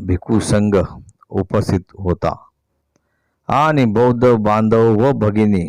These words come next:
मोठ्या प्रमाणात उपस्थिती होती. या कार्यक्रमाचे वैशिष्ट्य म्हणजे या कार्यक्रमामध्ये मूक, बधिर, लहान मुलामुलींनी नृत्य सादर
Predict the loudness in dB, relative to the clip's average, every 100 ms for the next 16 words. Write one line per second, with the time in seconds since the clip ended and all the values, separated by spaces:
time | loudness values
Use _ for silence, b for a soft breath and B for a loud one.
0 | -6 -2 -2 0 -2 0 -2 -2 0 0
1 | -4 _ b b b b b b b b
2 | _ _ -4 0 2 2 0 0 0 0
3 | -4 -8 -2 0 0 0 0 0 0 0
4 | 0 0 -2 -4 -12 -16 -6 0 2 2
5 | 2 0 -2 -4 -8 _ -4 0 2 2
6 | 2 -2 -10 _ _ _ _ -8 -2 0
7 | 0 -2 -2 0 0 -2 -2 -2 -2 -2
8 | 0 -2 -2 -8 -14 -6 -2 0 2 0
9 | -4 _ _ _ _ -4 -2 0 -2 -4
10 | -8 -8 -2 2 2 2 2 0 -2 -6
11 | -4 -2 -2 -2 -2 0 -2 -2 -2